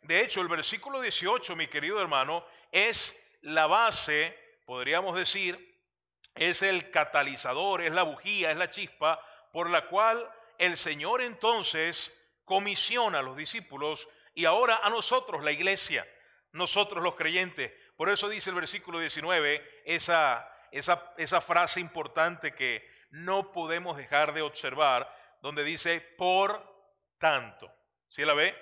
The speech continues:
Versículo diecinueve dice, "Por tanto". Ese "por tanto", ¿qué significa? Eh, ese "por tanto" es un conector, un conectivo que viene conectando la idea del versículo dieciocho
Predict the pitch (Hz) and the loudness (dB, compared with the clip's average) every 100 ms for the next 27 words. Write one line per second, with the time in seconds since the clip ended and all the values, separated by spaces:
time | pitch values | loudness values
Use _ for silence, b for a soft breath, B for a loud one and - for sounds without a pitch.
0 | B B B 131 151 160 165 165 165 180 | B B B -10 -10 -8 -4 -4 -2 2
1 | 185 151 156 175 165 - _ - 190 196 | 2 2 -2 -2 -4 -10 _ 0 4 4
2 | 190 - - 185 185 180 165 - 113 - | 0 -8 -8 0 0 0 -6 -12 -14 -14
3 | b b b 160 214 - - 190 208 208 | b b b -2 0 0 -2 2 2 0
4 | 190 - 190 196 170 214 180 139 110 B | -6 -8 -8 -6 -6 -6 -2 0 -2 B
5 | B B 165 175 185 233 196 - 190 196 | B B 0 0 -2 -2 -6 0 0 0
6 | 190 185 175 196 196 - 190 175 160 - | -2 -2 -2 -8 -10 -6 -2 -2 -2 0
7 | 196 202 156 160 196 170 - 214 185 143 | 2 2 0 -2 -4 -4 -4 -4 -2 -4
8 | B B - 165 170 185 202 196 175 160 | B B -8 -4 0 2 2 0 0 -4
9 | 156 - 180 190 175 151 143 170 208 160 | -6 0 0 2 -2 -2 -2 0 2 4
10 | 151 143 139 127 165 160 160 143 160 180 | 2 -2 -6 -8 -12 -10 -8 -6 -4 -6
11 | - 156 160 | -4 -6 -6